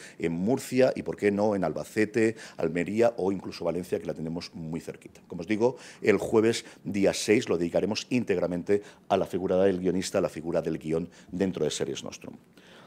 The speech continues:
Y otra cosa que a mí me apetecía muchísimo hacer desde el año pasado era docuseries nostrum. Y es que las series documentales que nadie no vemos, que todo el mundo hablamos, sean series deportivas, sean true crime o sea cualquier cosa intermedia,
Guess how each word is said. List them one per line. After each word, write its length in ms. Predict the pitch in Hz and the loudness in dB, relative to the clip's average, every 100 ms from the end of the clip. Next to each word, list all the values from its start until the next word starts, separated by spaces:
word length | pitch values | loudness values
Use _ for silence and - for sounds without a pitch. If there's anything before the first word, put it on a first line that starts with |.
| - _ _ _ _ - | -20 _ _ _ _ -2
Y 140 | 139 | 6
otra 200 | 156 - | 6 6
cosa 280 | 180 180 151 | 0 -2 0
que 80 | 143 | 0
a 20 | |
mí 140 | 113 156 | 0 0
me 60 | |
apetecía 340 | 151 135 - 123 | 0 0 0 -6
muchísimo 340 | 110 - 123 | -6 -6 -6
hacer 220 | - 120 | -4 -4
desde 160 | 107 95 | -2 -2
el 60 | 101 | -2
año 120 | 107 | -4
pasado 380 | 107 - 127 110 | -4 0 2 4
era 140 | 117 | 2
docuseries 500 | 98 - - 82 78 | -2 -4 -8 -8 -10
nostrum. 300 | 73 - - - - - - - | -14 -20 -20 -20 -20 -20 -20 -10
Y 120 | 107 | -2
es 100 | 127 | -2
que 140 | - 185 | 2 2
las 160 | 131 | 2
series 280 | - 151 190 | 0 0 0
documentales 800 | 180 - 139 131 151 185 - - - - _ | -2 -4 -2 2 2 0 -6 -16 -20 -20 _
que 140 | - 90 | -8 -4
nadie 320 | 95 151 160 | -2 -2 -2
no 160 | 127 104 | -4 -4
vemos, 480 | 131 127 82 - - _ - - | -6 -6 -14 -20 -20 _ -20 -8
que 140 | - | -8
todo 240 | - 156 | 0 2
el 80 | 160 | 2
mundo 240 | 139 131 101 | -2 0 2
hablamos, 480 | 117 123 143 - - | 2 0 -4 -12 -14
sean 300 | - 127 131 | -6 -4 -4
series 280 | 139 131 | -4 -2
deportivas, 640 | 120 107 95 143 85 71 - - - | -2 -4 -4 -4 -4 -10 -14 -16 -12
sean 380 | - - 123 123 | -8 0 0 0
true 140 | 110 | -4
crime 320 | 120 123 82 - | 2 2 2 -6
o 40 | - | -10
sea 160 | - 120 | -6 -2
cualquier 300 | 92 - 120 | -2 -2 -6
cosa 180 | - 110 | -6 -6
intermedia, 600 | 95 92 135 139 135 | -4 0 0 2 0